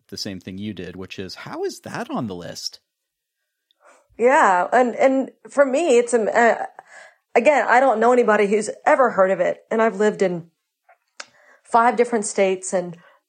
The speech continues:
Speaker 2: you know, I used to live in London, which is obviously how I met you before I moved back to Texas, and,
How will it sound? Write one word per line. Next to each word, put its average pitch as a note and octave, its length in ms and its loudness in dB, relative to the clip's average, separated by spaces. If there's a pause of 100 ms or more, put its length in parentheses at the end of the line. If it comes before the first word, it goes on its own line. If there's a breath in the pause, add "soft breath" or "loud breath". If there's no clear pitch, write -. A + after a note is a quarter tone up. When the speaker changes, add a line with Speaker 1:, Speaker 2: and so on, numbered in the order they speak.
(180)
Speaker 2:
you A3+ 80 -2
know, G3+ 60 0
I G#3 40 -2
used G#3+ 140 -4
to A3 80 0
live G#3+ 120 2
in B3+ 140 2
London, G3 320 2
which E3+ 140 -4
is E3+ 100 -6
obviously E3 340 -4
how F3+ 120 -2
I F3+ 100 0
met F#3 200 -2
you D#3+ 180 -8
before E3+ 240 -6
I E3 40 -4
moved E3 160 -6
back E3 200 -6
to - 60 -20
Texas, E3 460 -6
and, D3 200 -10